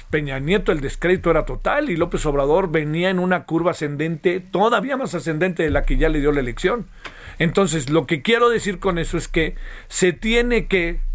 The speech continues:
dejar claramente establecido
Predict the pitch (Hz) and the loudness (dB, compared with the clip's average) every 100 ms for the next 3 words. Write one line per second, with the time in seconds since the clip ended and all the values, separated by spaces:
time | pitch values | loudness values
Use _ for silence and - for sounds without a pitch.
0 | - - - - 151 139 156 185 190 196 | -2 -6 -8 -8 -2 0 2 2 0 -2
1 | - - 226 233 240 240 202 190 196 196 | -10 -2 0 2 2 4 2 2 0 2
2 | - 156 - - - - 180 185 - 165 | 2 0 0 -2 -4 2 2 2 -2 -2
3 | 151 - 160 143 | -4 -4 -2 0